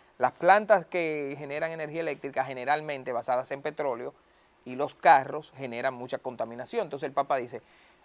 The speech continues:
si se van pa una, pa-, a, a un retiro y son diez personas, no se vayan en diez carros, váyanse en cuatro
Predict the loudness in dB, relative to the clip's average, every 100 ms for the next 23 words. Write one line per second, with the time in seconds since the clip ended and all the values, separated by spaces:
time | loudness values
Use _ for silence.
0 | _ -10 -8 -2 6 6 6 2 2 2
1 | 2 4 6 4 4 4 2 0 -4 -4
2 | -6 -8 -8 -12 _ _ _ _ _ -12
3 | -8 -6 -6 -2 2 2 0 -8 -10 -12
4 | -2 0 2 0 2 0 -2 0 2 2
5 | 2 -2 -6 -2 4 4 4 0 -2 -4
6 | -6 -4 0 0 0 -8